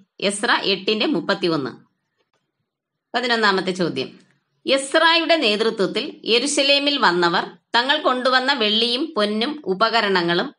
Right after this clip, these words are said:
ആരുടെ കയ്യിലാണ് തൂക്കിക്കൊടുത്തത്? ഉത്തരം മെരേമോത്തിന്റെ കയ്യിൽ.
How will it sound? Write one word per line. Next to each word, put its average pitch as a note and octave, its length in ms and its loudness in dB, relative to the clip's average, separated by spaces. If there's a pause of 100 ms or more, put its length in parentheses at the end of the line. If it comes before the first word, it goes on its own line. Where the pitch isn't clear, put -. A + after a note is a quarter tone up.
(120)
ആരുടെ C4 420 2
കയ്യിലാണ് G#3 680 0
തൂക്കിക്കൊടുത്തത്? G3+ 800 -4 (1000)
ഉത്തരം F#3+ 360 -2 (360)
മെരേമോത്തിന്റെ G#3+ 840 2
കയ്യിൽ. F3+ 300 -4